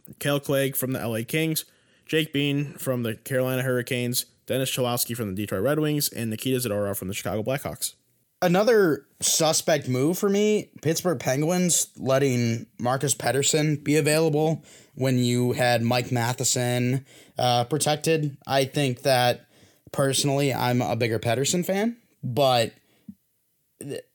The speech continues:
Speaker 2: what are your thoughts on that? Do you think that's suspect as well, or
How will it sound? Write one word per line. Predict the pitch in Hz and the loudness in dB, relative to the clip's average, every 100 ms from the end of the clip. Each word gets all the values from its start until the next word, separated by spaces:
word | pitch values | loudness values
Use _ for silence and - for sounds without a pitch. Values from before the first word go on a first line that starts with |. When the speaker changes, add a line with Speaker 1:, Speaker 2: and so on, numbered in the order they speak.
| _ | _
Speaker 2:
what | 151 143 156 | -2 2 2
are | |
your | 143 135 | 4 2
thoughts | 117 110 110 | 0 -2 -2
on | 110 107 | -2 -4
that? | 107 - | -8 -8
Do | 117 | -4
you | 120 | -2
think | 127 117 | -2 0
that's | 120 - | 0 0
suspect | 123 - 120 110 | 0 0 -2 -2
as | 110 | -4
well, | 139 160 170 | 0 0 2
or | 151 123 120 117 117 113 | 0 0 2 2 0 -2